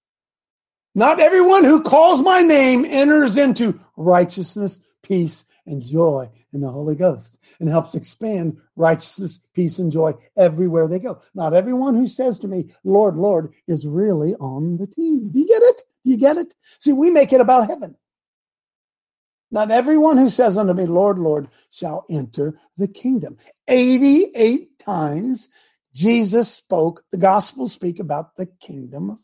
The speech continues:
God, not heaven. It's a place that is there, and the kingdom has come into me. I don't know how it works. I can't explain it, but I know this.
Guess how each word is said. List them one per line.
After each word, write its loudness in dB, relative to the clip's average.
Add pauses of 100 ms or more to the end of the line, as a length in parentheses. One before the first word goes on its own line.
God, -20 (320)
not -6
heaven. -4 (1000)
It's 0
a 4
place 2
that -4
is -8
there, 6 (200)
and -2
the -2
kingdom 0
has 2
come 2 (260)
into 0
me. -8 (960)
I 2
don't 0
know 2
how 6
it -4
works. 2 (240)
I 4
can't 0
explain 2
it, 0 (220)
but 0
I 2
know -4
this. -10